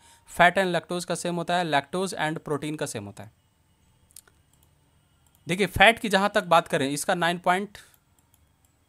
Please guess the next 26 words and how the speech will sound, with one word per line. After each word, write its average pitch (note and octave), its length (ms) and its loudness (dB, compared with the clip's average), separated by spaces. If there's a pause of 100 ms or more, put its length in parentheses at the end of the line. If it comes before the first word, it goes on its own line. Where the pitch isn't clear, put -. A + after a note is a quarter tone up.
(320)
थ्री G3 180 -6
होता F3+ 280 -2
है E3+ 180 -6 (880)
एनर्जी D3+ 340 0
वैल्यू। E3+ 280 -4 (1000)
उसके D#3+ 200 -2
बाद F3+ 200 4
लैक्टोज C#3+ 640 0 (140)
और D#3 120 0
प्रोटीन E3 400 -6
की F#3+ 100 -6
अगर E3+ 180 -2
बात D3 220 0
करें, E3 220 -4
तो F3 100 -10
दोनों F3 320 -6
का F#3+ 100 -2
फ़ोर E3+ 260 -4
पॉइंट D#3+ 240 -6
वन C#3+ 180 -4
होता G#2+ 180 -8
है, A2 80 -8
इसलिए D#3+ 260 -10
इसका D3 220 -6
आंसर C#3+ 240 -4
होगा C3+ 260 -6